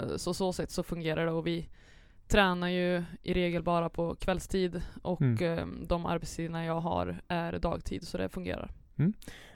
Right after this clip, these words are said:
Speaker 2: Jag såg här när du kom in att du, du nämnde att du ville ha en hund, men det gick inte att kombinera just nu, till exempel, när du träffade våra, eh, redaktionshundar här.
Speaker 1: Ja, precis. Jag var väl en dag ifrån att <laughs> hämta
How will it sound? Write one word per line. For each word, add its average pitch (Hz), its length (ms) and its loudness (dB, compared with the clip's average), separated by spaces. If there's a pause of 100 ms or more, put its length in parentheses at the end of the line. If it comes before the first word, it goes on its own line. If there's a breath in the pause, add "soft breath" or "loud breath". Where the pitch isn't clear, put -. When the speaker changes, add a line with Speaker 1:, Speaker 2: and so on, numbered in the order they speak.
Speaker 2:
Jag 139 120 6
såg 135 280 10
här 131 100 10
när 123 80 8
du 123 80 6
kom 135 160 6
in 113 180 8
att 101 160 2
du, 104 300 2
du 117 160 2
nämnde 120 320 6
att - 120 0
du 117 140 4
ville 107 240 2
ha 113 160 2
en 113 80 4
hund, 110 300 4
men 101 100 2
det 113 40 2
gick - 120 -2
inte 117 140 0
att - 60 -2
kombinera 113 340 4
just 113 200 2
nu, 95 120 2
till 101 140 -2
exempel, - 360 -4
när 113 80 0
du 110 100 2
träffade 117 340 2
våra, 113 340 4
eh, 120 60 0 (640)
redaktionshundar 110 680 2
här. - 160 2
Speaker 1:
Ja, 233 460 12
precis. 220 520 6
Jag 196 760 6 (120)
var 190 320 2
väl 190 100 2
en 196 140 0
dag 202 280 6
ifrån 185 320 0
att 175 120 2
<laughs> - 20 0
hämta 208 280 2